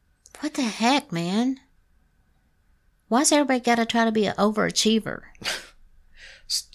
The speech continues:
Speaker 2: so the other question is, why is everybody so convinced that this is Miles Fuller's ghost? Mainly the description.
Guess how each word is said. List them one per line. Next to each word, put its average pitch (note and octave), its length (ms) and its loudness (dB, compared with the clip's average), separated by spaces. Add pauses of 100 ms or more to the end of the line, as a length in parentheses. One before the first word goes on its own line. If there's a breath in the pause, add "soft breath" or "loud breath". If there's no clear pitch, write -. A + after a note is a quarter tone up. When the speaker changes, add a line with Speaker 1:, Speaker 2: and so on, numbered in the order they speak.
(100)
Speaker 2:
so - 180 -12
the D#3+ 80 10
other C4 140 8
question C#3 360 4
is, B2+ 180 0
why C3+ 240 4
is G3 100 2
everybody D3+ 280 6
so C#3+ 200 4
convinced B2+ 480 -2
that - 140 -6
this C3 200 0
is B2+ 140 -2
Miles A#2 360 -4
Fuller's G#3 340 -2
ghost? - 420 -14
Mainly G3 420 6
the D#3+ 120 4
description. C3+ 640 0